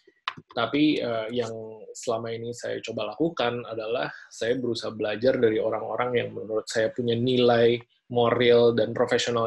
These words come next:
yang baik, saya serap, dan saya, eh, bertukar pikiran dan pandangan dengan teman-teman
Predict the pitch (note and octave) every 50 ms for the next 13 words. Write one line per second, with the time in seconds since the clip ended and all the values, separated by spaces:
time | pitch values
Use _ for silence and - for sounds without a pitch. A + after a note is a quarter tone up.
0 | A2+ A2+ A2 A2+ A2 G2+ G#2 G#2+ A#2+ D#3+ G3 F#3+ - _ _ _ - - - _
1 | _ - - A2+ A2 A2+ A#2 - - A2+ A2+ A#2 B2+ D#3 F#3 - - - - -
2 | _ _ _ _ - A2+ A2 A#2+ A#2 B2 A#2 C3+ D3 D#3 E3 D#3 D3+ _ _ _
3 | _ - C3 A#2 A2 A2 - - _ - B2 A#2+ A2 - - - C#3+ B2+ - -
4 | - B2+ C3 - - - - _ _ _ _ _ _ _ _ _ _ - C#3 B2+
5 | - - C3+ B2 B2 A#2 B2 A#2 A#2 A#2+ A2+ A#2 A2+ A#2 A2+ A2 A#2 B2+ D3+ D#3+
6 | C#3+ A2+ A#2 A#2+ C#3 C3+ A#2+ A#2 A2 G#2+ A2 A2 A2 A2 A2